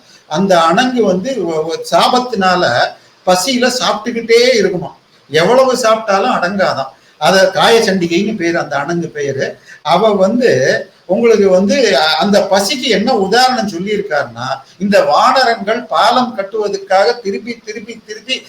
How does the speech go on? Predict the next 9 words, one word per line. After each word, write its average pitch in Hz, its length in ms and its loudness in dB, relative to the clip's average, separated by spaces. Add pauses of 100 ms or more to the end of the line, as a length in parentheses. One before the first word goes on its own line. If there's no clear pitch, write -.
(140)
கல் 196 220 2
எடுத்து 202 440 2
போட்டாங்க, 202 440 0 (340)
ஆனால் 196 420 2
அது 202 120 2
உள்ளுக்குள்ள 214 540 -2
போய் 220 380 -2
கட்டுறதுக்கு 202 480 -2
நேரமாச்சு. 190 720 -2